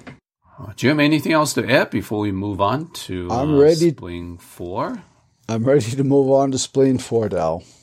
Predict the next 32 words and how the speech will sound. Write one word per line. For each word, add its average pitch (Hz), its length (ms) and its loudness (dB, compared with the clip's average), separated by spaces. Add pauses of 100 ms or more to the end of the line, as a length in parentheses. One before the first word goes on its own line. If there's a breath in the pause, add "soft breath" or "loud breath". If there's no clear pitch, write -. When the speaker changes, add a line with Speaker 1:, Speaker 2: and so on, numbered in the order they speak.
(160 soft breath)
Speaker 1:
Wow, 98 320 2
spleen 98 380 -4
four. 90 360 -2
Uh, 78 480 0
this 85 260 -4
is 76 120 -6
probably, 80 480 -2
besides, 78 680 -2
um, 76 380 -4
spleen 78 480 -4
three, 85 600 0
spleen 78 460 -4
one, 82 500 0 (600 loud breath)
I 85 120 0
think 82 180 2
spleen 82 320 0
four 80 320 -2
is, 76 220 -4
uh, 76 280 -2 (580)
you 104 220 -6
know, 78 80 -4
one 80 240 -2
of 73 120 -4
those 76 240 -4
top-notch 80 760 -2
point 73 480 -6 (540 loud breath)
that 76 420 0
I 80 140 -2
use, 78 500 -2
uh, 71 260 -4
frequently. 73 760 0 (540 loud breath)
Gongsun. 165 580 0